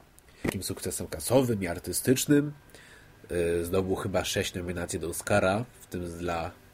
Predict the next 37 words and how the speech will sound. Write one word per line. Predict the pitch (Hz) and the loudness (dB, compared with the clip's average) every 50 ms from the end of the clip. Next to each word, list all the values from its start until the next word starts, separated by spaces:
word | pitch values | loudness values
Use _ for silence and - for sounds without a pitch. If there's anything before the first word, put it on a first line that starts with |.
| - | -12
filmu | - - 107 107 104 98 95 92 87 | -4 0 2 2 2 2 0 -4 -4
i | 90 92 90 90 | -4 -4 -2 -2
reżysera. | 90 92 90 92 87 - - 98 90 90 95 110 113 - - - - - - - - - - - - - - - | -2 -2 -2 -4 -4 0 0 2 2 2 2 0 -2 -6 -18 -20 -20 -20 -20 -20 -20 -20 -20 -20 -20 -20 -10 -8
Niestety | 104 - - 120 - 110 | -4 -2 -2 2 2 4
nic | 107 143 151 147 - | 4 4 2 2 4
wtedy | - 107 98 98 | 2 2 4 4
nie | 95 92 | 0 2
wygrał, | 85 98 95 87 95 90 87 92 101 107 101 - | 2 2 2 2 4 2 4 4 4 4 4 2
a | 87 85 82 82 82 85 | 0 -2 -2 -4 -4 -8
myślę, | 85 - - 80 | -12 -12 -10 -10
że | 80 78 | -12 -12
to | - - 78 | -10 -10 -10
szkoda. | - - - - 101 98 95 95 98 | -10 -8 -2 0 2 2 2 2 0
Myślę, | 92 95 90 - 92 | 0 -2 -4 -4 -4
że | 90 90 | -4 -4
przynajmniej | - - - 101 107 113 120 120 123 117 104 | -4 -4 -2 0 2 2 2 2 2 2 2
za | 104 101 | 2 2
scenariusz | - - - 98 98 101 101 98 92 - - | 0 -2 -4 -2 2 2 2 2 0 -2 -4
naprawdę | 92 - 95 101 95 90 90 | -6 -2 0 0 0 0 -2
zasłużył, | 90 87 82 - 92 92 92 90 95 87 | -4 -4 -4 -2 0 -2 0 0 -2 -4
bo | 82 82 82 80 | -2 -4 -6 -6
to | 80 - 87 | -6 -6 -8
jest | 80 78 - - | -8 -8 -10 -12
naprawdę | - - 95 95 90 87 90 85 82 - - - - - - - - - - - - - - - - | -8 -4 -2 -2 -2 -2 -2 -4 -4 -6 -10 -18 -20 -20 -20 -20 -20 -20 -18 -18 -18 -20 -20 -10 0
kawał | - 117 113 104 98 87 | 2 2 4 4 2 2
świetnej | - - 120 - - 101 98 | 4 2 2 4 4 2 2
roboty, | 95 90 90 117 127 - - 127 - | 2 4 4 4 4 4 4 2 2
a | - 90 | 2 0
film | - - 110 107 | -4 -2 -2 -2
to | 104 - | 0 0
jeden | 92 90 87 95 90 87 85 | 0 0 0 -2 -6 -6 -6
z | 85 | -4
najlepszych | 87 90 92 98 104 - - - - 90 - | -2 0 2 2 2 0 0 -2 -4 -6 -6
horrorów, | - - - - - - 110 101 113 110 110 104 98 87 - - - | -8 -14 -16 -10 -2 0 2 4 6 6 6 6 4 0 0 -6 -8
jaki | 87 87 - 90 85 82 | -8 -8 -8 -12 -12 -8
kiedykolwiek | - 92 87 92 - - 110 98 90 87 | -6 -4 -4 -2 2 4 4 4 4 2
widziałem. | 90 87 85 87 80 80 87 95 101 110 | 0 -4 -2 -2 -2 0 -2 -2 -2 -4